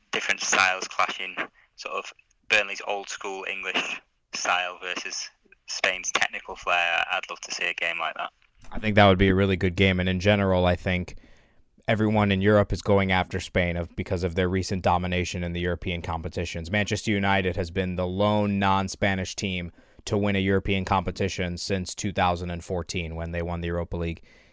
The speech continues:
Speaker 2: in two thousand seventeen. Last year, the Madrid club sweeping Atletico and Real gonna play each other in the Super Cup.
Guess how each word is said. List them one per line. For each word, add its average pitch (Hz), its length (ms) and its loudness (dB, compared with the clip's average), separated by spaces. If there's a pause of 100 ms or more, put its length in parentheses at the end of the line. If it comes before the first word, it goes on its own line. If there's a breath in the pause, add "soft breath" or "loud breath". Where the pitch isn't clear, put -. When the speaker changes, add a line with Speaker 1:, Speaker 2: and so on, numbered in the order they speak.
Speaker 2:
in 104 100 -4
two 95 140 -2
thousand 87 260 0
seventeen. 85 400 -4
Last 98 300 4
year, 98 100 2
the 92 80 -2
Madrid 90 360 -2
club 92 240 0
sweeping 90 420 -4
Atletico 90 480 -2
and 87 140 -4
Real 87 320 0
gonna 87 160 -6
play 92 180 -6
each - 140 -6
other 87 160 -2
in 82 80 -6
the 82 60 -8
Super - 280 -6
Cup. 85 300 -6